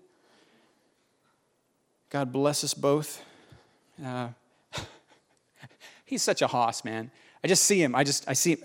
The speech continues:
He's so faithful. And, and we're running, and I don't know, if you're running and you stop, you're gonna lose, you're gonna lose your, your, your key. <laughs> It takes a lot to get a runner to stop. They'll be, like, risk getting hit in traffic to not break their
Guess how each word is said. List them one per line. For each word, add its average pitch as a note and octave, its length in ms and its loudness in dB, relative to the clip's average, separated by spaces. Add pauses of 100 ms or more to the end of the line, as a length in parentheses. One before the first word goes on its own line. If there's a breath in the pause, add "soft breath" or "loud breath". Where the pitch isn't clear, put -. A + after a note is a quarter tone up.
He's D3+ 160 -2
so F3 160 6
faithful. - 480 0 (380 soft breath)
And, D3+ 240 0
and D3+ 100 4
we're D3+ 80 6
running, F3+ 340 8
and D3+ 160 2 (680)
I E3+ 80 12
don't A#3 100 12
know, F#3 140 8 (260)
if D#3+ 140 4
you're G3 120 6
running G#3+ 300 6
and E3 100 2
you D#3 80 4
stop, E3+ 460 4
you're D3 140 0
gonna D3+ 160 2
lose, D#3+ 500 2 (100)
you're D3 100 -2
gonna D3+ 160 0
lose D3+ 260 0
your, C3+ 180 -2 (240)
your, C3 180 -4 (760)
your C3+ 160 -4
key. D#3+ 340 8
<laughs> - 60 -20 (1300 soft breath)
It E3 140 0
takes A3+ 260 4
a D#3+ 60 -2
lot D3+ 400 6
to D3+ 80 -2
get C#3 160 2
a C3+ 40 4
runner C3+ 220 2
to A#2+ 60 -6
stop. B2 420 2
They'll E3+ 100 6
be, E3 140 2
like, C#3+ 180 6
risk D3+ 280 2
getting D3 200 2
hit C#3+ 140 0
in B2+ 80 0
traffic C#3+ 480 -2
to C3 100 -4
not C3 280 0
break C3 240 0
their A2+ 280 -2